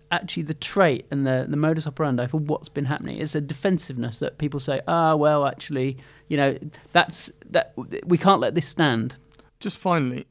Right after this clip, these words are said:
Speaker 2: <clears throat> previous people involved in Huffington Post, thinking of Mehdi Hassan, tweeted this week that, um, it's possible to be appalled by anti-, the anti-Semitism,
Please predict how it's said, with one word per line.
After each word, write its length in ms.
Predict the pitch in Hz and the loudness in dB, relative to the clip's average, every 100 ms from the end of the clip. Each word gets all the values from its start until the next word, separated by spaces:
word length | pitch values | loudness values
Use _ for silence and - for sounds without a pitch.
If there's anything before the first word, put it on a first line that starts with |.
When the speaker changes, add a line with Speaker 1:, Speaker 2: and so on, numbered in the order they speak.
| - | 0
Speaker 2:
<clears throat> 880 | 180 139 - _ _ _ _ _ - | 2 0 -8 _ _ _ _ _ -4
previous 540 | 240 160 127 - - | -2 0 -2 -6 -16
people 500 | _ 135 120 127 190 - | _ -10 -6 -8 -8 -12
involved 320 | 127 120 113 113 | -12 -8 -8 -8
in 60 | |
Huffington 260 | 113 - 110 | -12 -12 -10
Post, 300 | 131 190 - | -10 -12 -8
thinking 120 | 123 | -6
of 60 | 117 | -4
Mehdi 220 | 120 113 | -4 -6
Hassan, 400 | 113 127 120 165 | -8 -6 -6 -6
tweeted 320 | - 120 - | -6 -8 -8
this 220 | - - | -16 -14
week 320 | - 185 - _ _ - _ _ | -12 -12 -14 _ _ -20 _ _
that, 300 | 123 120 - 127 | -8 -8 -4 0
um, 480 | 120 117 117 113 - | 0 0 0 -2 -4
it's 180 | 135 117 | -6 -6
possible 480 | - 165 - 139 131 | -4 -4 -4 -6 -6
to 80 | 127 | -2
be 300 | 131 127 - _ _ _ - | -2 -2 -6 _ _ _ -18
appalled 340 | 120 - 190 | -6 -2 0
by 140 | 143 127 | 2 2
anti-, 200 | 120 120 | 2 -2
the 120 | 123 | -2
anti-Semitism, 800 | 120 113 - 123 110 110 - 147 | -2 -4 -6 -6 -6 -8 -14 -14